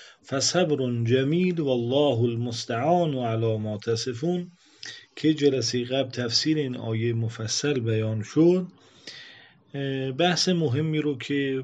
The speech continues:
بسیار تفسیر استاد نایت الله جوادی آملی در اطراف این بحث کردن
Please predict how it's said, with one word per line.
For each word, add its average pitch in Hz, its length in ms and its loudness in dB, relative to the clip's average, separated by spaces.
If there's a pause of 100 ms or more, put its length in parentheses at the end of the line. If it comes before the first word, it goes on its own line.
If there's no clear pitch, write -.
(160)
بسیار 131 680 2 (540)
تفسیر 139 480 0
استاد 143 420 0
نایت 131 320 -2
الله 127 220 0
جوادی 117 480 2
آملی 123 540 -2
در 117 360 -6
اطراف 123 520 -4
این 135 300 -6
بحث 131 440 -4
کردن 113 760 -6